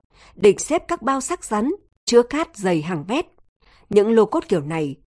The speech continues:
không dễ gì phá hủy được, vì bộc phá chứ đến đạn pháo cũng khó xuyên nổi những lớp bao cát ấy. Các cánh cửa lối ra vào bằng thép dày đóng im ỉm. Giờ này,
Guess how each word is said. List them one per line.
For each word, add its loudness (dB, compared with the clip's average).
không 2
dễ 0
gì -2
phá -4
hủy -2
được, -2
vì 6
bộc -2
phá -6
chứ 4
đến 2
đạn -4
pháo -10
cũng -2
khó 0
xuyên -2
nổi -2
những 2
lớp -2
bao -4
cát -6
ấy. -4
Các 2
cánh -2
cửa 4
lối 4
ra -4
vào -2
bằng -2
thép -6
dày -4
đóng -2
im -2
ỉm. 0
Giờ 0
này, 0